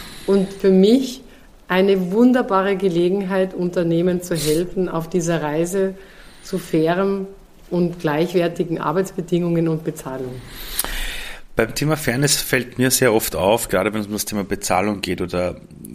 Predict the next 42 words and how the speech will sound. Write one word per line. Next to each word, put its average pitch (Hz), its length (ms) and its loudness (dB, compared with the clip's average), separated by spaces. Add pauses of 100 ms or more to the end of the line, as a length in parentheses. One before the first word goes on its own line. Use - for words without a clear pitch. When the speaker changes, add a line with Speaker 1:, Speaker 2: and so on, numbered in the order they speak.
(200)
Speaker 2:
dass 107 200 0
ja, 101 340 2 (160)
es - 160 -6
gehören 107 240 0
ja 117 220 2
mehrere 107 360 2
Seiten 92 320 -2
dazu. 85 320 -8
Und 78 140 -12
da 87 40 -4
gehört 92 200 -2
auch 104 80 0
die - 140 -4
eine 120 140 2
Seite 117 220 -2
dazu, 117 580 0
die 113 100 -6
sagt, - 340 -2 (460)
ja, 107 120 4
ich 123 120 -2
habe - 80 -8
das - 160 -2
Gefühl, - 260 -2
ich 110 80 -2
werde 107 160 -2
unfair 110 260 0
behandelt, 95 440 -2 (180)
aber 104 220 0 (180)
mir 113 140 -8
fällt 117 160 -2
halt 120 100 4
auch 113 80 0
immer 123 160 0
wieder 120 160 2
auf, - 100 -2
dass 120 140 -2
es 113 100 -2
Menschen 110 300 -4
gibt, 113 120 -6
die - 40 -6
sagen, 117 160 -4
nein, 107 340 -4